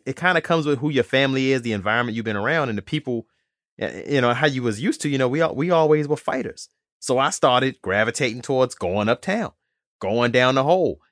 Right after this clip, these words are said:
going to Del Rey, going all over, hanging out with Dan. I'm catching the dash bus to school every day instead of getting a ride, going to the school on the other side of town. I'm taking my time and going to hang out with Dan and Del Rey,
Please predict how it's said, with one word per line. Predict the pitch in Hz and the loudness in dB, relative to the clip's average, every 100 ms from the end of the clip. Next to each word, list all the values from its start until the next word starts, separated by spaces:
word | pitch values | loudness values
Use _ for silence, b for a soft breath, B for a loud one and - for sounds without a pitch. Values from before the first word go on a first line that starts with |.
| _ _ | _ _
going | 104 110 123 127 | -2 2 2 2
to | |
Del | 120 135 143 | 2 4 4
Rey, | 165 190 98 | 4 2 0
going | 110 113 131 131 | 0 2 4 4
all | 113 135 139 | 4 6 6
over, | 170 110 | 4 2
hanging | 117 127 | 0 2
out | 127 | 2
with | 139 | 2
Dan. | 151 185 127 | 0 2 2
I'm | 131 | 0
catching | - 156 143 | -2 -2 0
the | 123 | 0
dash | 95 123 170 - | 2 2 2 2
bus | 135 120 | 0 0
to | 117 | -2
school | - 120 110 | -2 2 4
every | 104 101 | 2 2
day | 101 101 | -2 -4
instead | - 113 | 0 0
of | 104 | 0
getting | 107 101 | -2 -2
a | 92 | 0
ride, | 98 92 - b b b - | 2 2 -2 b b b 0
going | 117 113 | 2 2
to | 117 | -2
the | |
school | - 131 120 | -6 -2 0
on | 107 | 2
the | |
other | 101 101 | 0 -2
side | 95 92 90 | -4 -2 -4
of | 85 | -6
town. | 95 82 78 | -8 -6 -4
I'm | 107 - _ _ _ _ | -6 -8 _ _ _ _
taking | - 131 131 | -4 -2 -2
my | 110 131 | 0 0
time | - 131 113 107 | -2 -2 -2 -4
and | 98 | -2
going | 117 123 120 | 0 2 2
to | 107 | 0
hang | 123 131 | 0 2
out | 127 127 110 | 4 2 0
with | 110 | 0
Dan | 113 123 135 | 2 2 2
and | 131 | 2
Del | 131 139 143 | 4 6 6
Rey, | 196 - | 4 2